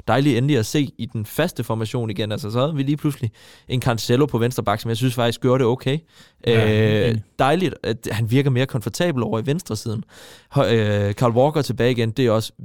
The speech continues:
Speaker 1: virkelig godt. Øh, og dejligt allerede, vi har fået afgjort vores væddemål om Rico Lewis og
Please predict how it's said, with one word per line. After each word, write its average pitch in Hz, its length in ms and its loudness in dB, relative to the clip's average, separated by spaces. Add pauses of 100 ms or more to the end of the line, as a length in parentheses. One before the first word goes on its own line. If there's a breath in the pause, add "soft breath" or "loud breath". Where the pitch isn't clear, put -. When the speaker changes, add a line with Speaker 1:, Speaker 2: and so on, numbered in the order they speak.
Speaker 1:
virkelig 120 320 -2
godt. 104 220 -2 (500 soft breath)
Øh, 104 540 2
og 104 160 -4
dejligt 113 220 2
allerede, 113 240 2
vi 117 60 2
har 113 80 4
fået 113 140 0
afgjort 107 400 2
vores 104 300 -2
væddemål 117 360 2
om 107 200 -2 (100)
Rico 117 180 0
Lewis 117 400 2
og 104 260 0